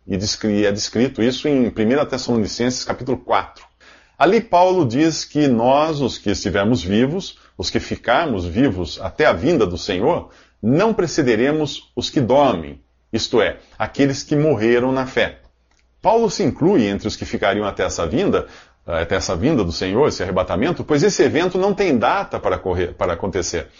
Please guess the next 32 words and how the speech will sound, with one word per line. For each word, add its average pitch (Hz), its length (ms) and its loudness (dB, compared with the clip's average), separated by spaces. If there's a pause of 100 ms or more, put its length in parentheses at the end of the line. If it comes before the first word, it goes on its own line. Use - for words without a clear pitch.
(240)
Ah, 117 400 2
tanto 220 240 2
podia 151 400 2
ter 139 180 2
ocorrido 117 640 2
nos 101 220 0
dias 151 260 2
do 113 80 0
apóstolo, 143 540 -2
como 147 200 -2
pode 123 220 0
ocorrer 117 320 0
daqui 147 200 -2
a 117 40 -4
cem 95 220 -2
anos. 90 420 -4 (340)
Porém, 123 360 2
há 120 120 0
indícios 113 600 0
de 95 100 -2
que - 100 -8
ele 123 140 2
não 135 240 0
vai 92 160 2
levar 101 440 -2
cem 95 280 -2
anos. 90 500 -4 (520)
Ainda 247 260 2
que - 80 0
as 185 80 0
profecias 135 500 0
bíblicas 92 760 -2